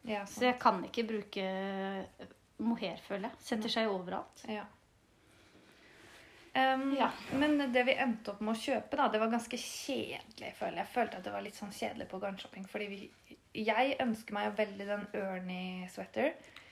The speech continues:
Speaker 2: Ja.
Speaker 1: i den Puno grå med sånn der farge, mm, spetter i.
Speaker 2: Mm.
Speaker 1: Det kun-,
Speaker 2: Den
Speaker 1: tenkte jeg
Speaker 2: minner
Speaker 1: at
Speaker 2: meg litt om grå med kakstrøssel.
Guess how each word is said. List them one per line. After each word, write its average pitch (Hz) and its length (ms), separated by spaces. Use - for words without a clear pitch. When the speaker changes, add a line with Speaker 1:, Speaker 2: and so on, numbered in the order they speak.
Speaker 2:
Ja. 226 200
Speaker 1:
i 214 340
den 202 220
Puno 196 720
grå 202 440
med 214 220
sånn 208 160
der 196 200
farge, 185 600
mm, 185 280
spetter - 440
i. 277 120
Speaker 2:
Mm. 220 220
Speaker 1:
Det - 160
kun-, 226 280
Speaker 2:
Den 269 140
Speaker 1:
tenkte 233 220
jeg 302 80
Speaker 2:
minner 285 260
Speaker 1:
at 247 40
Speaker 2:
meg 254 80
litt 247 100
om 262 260
grå 214 320
med 220 120
kakstrøssel. - 600